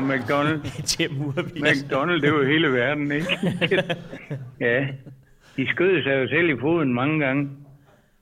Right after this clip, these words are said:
Speaker 1: De kære McDonaldo.
Speaker 2: <laughs> Øh,
Speaker 1: Ja.
Speaker 2: Mac Allan, du vandt retssagen. Jeg synes, vi skal have en lille smule respekt for, for taberne i den. Øhm.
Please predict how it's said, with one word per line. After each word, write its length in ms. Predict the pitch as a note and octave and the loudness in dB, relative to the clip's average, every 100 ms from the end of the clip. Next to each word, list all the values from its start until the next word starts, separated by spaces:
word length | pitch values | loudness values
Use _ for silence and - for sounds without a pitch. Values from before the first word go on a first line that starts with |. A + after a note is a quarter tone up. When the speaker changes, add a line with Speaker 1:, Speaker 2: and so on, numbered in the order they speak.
| _ | _
Speaker 1:
De 80 | B2+ | -6
kære 280 | B2 C3+ C#3 | -2 0 0
McDonaldo. 760 | B2+ A#2 A#2+ B2+ C3 C#3 C#3 C#3 | 0 -2 -2 -2 0 0 0 -2
Speaker 2:
<laughs> 80 | - - - - - - - - - - - - - - - - - - - - - F3 F3+ - - - | -8 -20 -20 -20 -20 -20 -16 -12 -10 -10 -6 -6 -4 -4 -6 -8 -10 -10 -10 -12 -12 -12 -12 -16 -10 -6
Øh, 100 | B2+ - - - - D#3+ - - D#2 - - | -4 -6 -16 -16 -10 -8 -6 -8 -12 -16 -8
Speaker 1:
Ja. 220 | C#3 D3+ | -4 0
Speaker 2:
Mac 160 | E3 E3 | 2 2
Allan, 200 | E3 E3+ D#3+ - | 4 2 0 -6
du 60 | D#3+ | 2
vandt 240 | F#3+ F#3 | 2 4
retssagen. 320 | E3+ - F3+ | 4 4 -2
Jeg 80 | D3 | -6
synes, 240 | D#3+ F#3 E3+ | -6 -6 -6
vi 80 | |
skal 160 | E3+ D#3+ | -2 -2
have 80 | D#3 | -2
en 60 | |
lille 140 | E3 E3 | -4 -6
smule 240 | D#3+ C#3 | -6 -4
respekt 280 | C#3 D#3 D#3 | -4 -4 -6
for, 180 | D#3 C#3+ | -6 -6
for 140 | C3+ | -6
taberne 460 | C3+ D3 D3 D3 B2+ | -6 -6 -6 -6 -6
i 100 | B2 | -4
den. 120 | C3 - - - - | -6 -8 -20 -20 -4
Øhm. 380 | D3 C#3 C3 | -2 0 -2